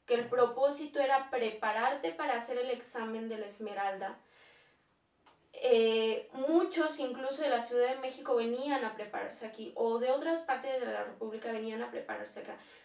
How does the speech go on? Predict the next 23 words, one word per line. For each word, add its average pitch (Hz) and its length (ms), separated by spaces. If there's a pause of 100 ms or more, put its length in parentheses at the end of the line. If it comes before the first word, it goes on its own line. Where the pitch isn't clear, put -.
Entonces, 240 480 (500)
era 339 280
una 403 160
responsabilidad 269 880
muy 330 280
fuerte 240 800 (220)
el 220 420
tener 254 300
el 311 160
peso 277 220
de 277 60
la 240 100
formación 220 560
de 277 100
los 277 220 (340)
que 247 180
querían 285 460
formarse 226 580
en 220 80
el 202 120
arte 190 320
plástico, - 720
¿no? - 180